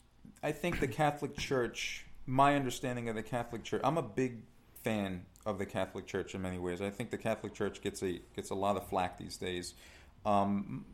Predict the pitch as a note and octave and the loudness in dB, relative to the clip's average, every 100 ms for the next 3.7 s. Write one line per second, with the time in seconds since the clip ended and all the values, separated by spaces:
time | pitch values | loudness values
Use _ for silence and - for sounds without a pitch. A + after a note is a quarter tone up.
0 | - - - - C#3+ C3+ C3 D3+ D3 - | -20 -20 -20 -4 2 2 6 4 4 2
1 | C#3 A#2 A#2+ F#2+ - - A#2+ G2 F#2+ - | 2 4 2 0 -8 -6 -2 -2 -4 -10
2 | - - G2+ F2+ G2+ A2 A2 G2+ A2 G#2+ | -12 -2 0 0 2 4 4 2 2 2
3 | G#2+ G2+ G#2 G#2+ - G#2+ G2+ | 2 4 2 2 0 0 0